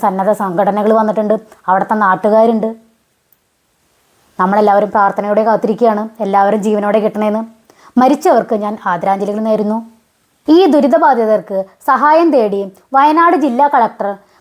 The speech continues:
കളക്ടറേറ്റ് കൺട്രോൾ റൂം നമ്പർ കൊടുത്തിട്ടുണ്ട്. ഞാൻ നമ്പർ ഈ വീഡിയോയ്ക്ക് താഴെ കൊടുക്കുന്നുണ്ട്. ദയവ് ചെയ്ത് പറ്റുന്ന സംഘടനകളും അതുപോലെ തന്നെ വ്യക്തികളും അവരെ സഹായിക്കണേ. പാക്ക് ചെയ്ത ഭക്ഷ്യവസ്തുക്കളും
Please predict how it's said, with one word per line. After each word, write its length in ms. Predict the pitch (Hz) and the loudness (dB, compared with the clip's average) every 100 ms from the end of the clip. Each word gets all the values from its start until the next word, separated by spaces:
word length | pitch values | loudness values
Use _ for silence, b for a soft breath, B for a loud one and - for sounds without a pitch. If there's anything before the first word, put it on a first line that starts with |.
| - | -2
കളക്ടറേറ്റ് 540 | 294 330 - 349 349 359 | 0 0 0 -2 0 0
കൺട്രോൾ 320 | 277 254 277 285 | 0 2 2 2
റൂം 140 | 269 247 | 0 -4
നമ്പർ 200 | 196 220 - - | -4 -6 -8 -8
കൊടുത്തിട്ടുണ്ട്. 540 | 202 202 185 196 175 - _ _ _ - | -8 -6 -6 -6 -8 -10 _ _ _ -4
ഞാൻ 120 | 220 214 | 0 0
നമ്പർ 220 | 214 202 226 285 B B | 0 2 0 0 B B
ഈ 20 | 220 | 0
വീഡിയോയ്ക്ക് 360 | 220 208 208 - | 2 2 2 2
താഴെ 240 | 226 202 220 | 0 2 2
കൊടുക്കുന്നുണ്ട്. 520 | 254 214 202 226 226 285 269 | 0 -2 -4 -4 -2 -2 2
ദയവ് 240 | 262 285 349 302 | 4 4 2 0
ചെയ്ത് 220 | 220 208 196 b b | 0 0 -4 b b
പറ്റുന്ന 300 | 254 254 320 | -2 0 0
സംഘടനകളും 680 | 339 277 247 285 240 202 196 b 233 | 2 0 0 0 0 -2 -4 b -2
അതുപോലെ 300 | 233 269 302 320 | 0 2 2 0
തന്നെ 160 | 220 208 | -2 -2
വ്യക്തികളും 360 | 214 - 233 226 | -6 -4 -2 -2
അവരെ 120 | 226 | -2
സഹായിക്കണേ. 560 | 220 208 220 220 240 269 277 _ _ _ _ _ _ _ _ _ _ b b - | -4 -2 -2 0 0 -2 -6 _ _ _ _ _ _ _ _ _ _ b b 0
പാക്ക് 300 | 254 254 269 | 2 2 2
ചെയ്ത 140 | 269 254 254 | 2 2 0
ഭക്ഷ്യവസ്തുക്കളും 600 | 254 262 254 269 262 | 0 0 0 -2 -2